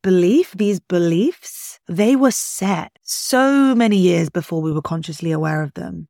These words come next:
And that's why I'm so fascinated by the father wound, the mother wound, understanding how our interactions with our caregivers have shaped the way that we feel about ourselves. Because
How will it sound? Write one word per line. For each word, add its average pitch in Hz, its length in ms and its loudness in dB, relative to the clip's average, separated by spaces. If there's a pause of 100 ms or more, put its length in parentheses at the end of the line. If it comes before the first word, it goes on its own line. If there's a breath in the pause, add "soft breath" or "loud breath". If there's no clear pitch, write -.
And 208 100 0
that's 214 200 0
why 208 140 2
I'm 190 180 2
so 190 640 2
fascinated 175 720 -4
by 165 480 -4
the 165 60 -4
father 170 420 0
wound, 165 380 0
the - 80 -2
mother 170 280 0
wound, 160 360 -2 (280)
understanding 220 680 2
how 165 220 -2
our 170 120 0
interactions 180 560 -2
with 180 120 -2
our 170 100 0
caregivers 165 600 -2 (180)
have 165 160 -6
shaped - 720 -6 (100)
the 180 100 0
way 185 240 2
that 175 100 -4
we 180 220 0
feel 175 340 -4
about 170 400 -4
ourselves. 175 720 -2 (240)
Because 202 240 0